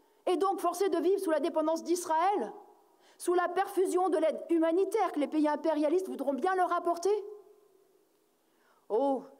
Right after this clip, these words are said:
des bourgeois et des petits bourgeois palestiniens pourraient y prospérer,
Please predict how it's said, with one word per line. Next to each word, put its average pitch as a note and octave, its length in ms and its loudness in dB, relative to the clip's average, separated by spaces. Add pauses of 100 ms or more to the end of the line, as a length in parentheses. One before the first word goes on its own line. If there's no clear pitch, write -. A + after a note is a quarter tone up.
des A3+ 140 -2
bourgeois B3 600 -2
et A3+ 60 -2
des A#3+ 120 -2
petits C#4+ 320 -4
bourgeois C4+ 380 -2
palestiniens D4 720 0
pourraient F#4+ 400 0
y - 20 -6
prospérer, C4 800 -2